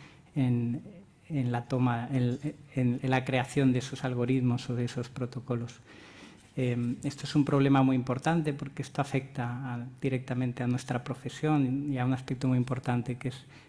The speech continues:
la libertad de prescripción y que tiene que ver con, eh, la capacidad del médico para tomar las decisiones que cree que son correctas para cada paciente.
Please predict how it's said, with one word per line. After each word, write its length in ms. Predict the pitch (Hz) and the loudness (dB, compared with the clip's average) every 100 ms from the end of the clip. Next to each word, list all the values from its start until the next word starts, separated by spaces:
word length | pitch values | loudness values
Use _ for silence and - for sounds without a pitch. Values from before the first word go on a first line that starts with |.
| - | -10
la 100 | 135 | -2
libertad 380 | 127 123 120 127 | 0 0 0 -2
de 80 | 123 | 0
prescripción 720 | - 131 - 127 - 151 131 | 0 -2 -4 -8 -2 0 2
y 60 | 123 | 0
que 100 | 120 | -4
tiene 260 | 127 123 | -2 -2
que 120 | 127 | -2
ver 180 | 120 123 | -4 -4
con, 300 | - 120 120 - - - - - - - | -4 -4 -4 -10 -20 -20 -20 -20 -20 -6
eh, 240 | 131 127 | -2 0
la 120 | 127 127 | 0 -2
capacidad 400 | 123 131 - 127 | -2 -4 -2 0
del 120 | 123 | 0
médico 340 | 127 123 127 | 0 -2 -4
para 240 | 123 123 120 | -4 -4 -2
tomar 260 | 120 123 | -4 -2
las 160 | 123 123 | -2 -4
decisiones 540 | 123 135 131 131 127 | -4 -6 -6 -6 -6
que 120 | - 131 | -8 -10
cree 220 | 127 127 | -8 -8
que 120 | - | -8
son 220 | - 123 | -4 -4
correctas 560 | 120 127 123 - 127 - | -2 -6 -6 -8 -12 -8
para 260 | 131 120 120 | -6 -6 -4
cada 240 | 120 120 | -8 -6
paciente. 540 | 123 - 127 117 - | -10 -4 -4 -4 -10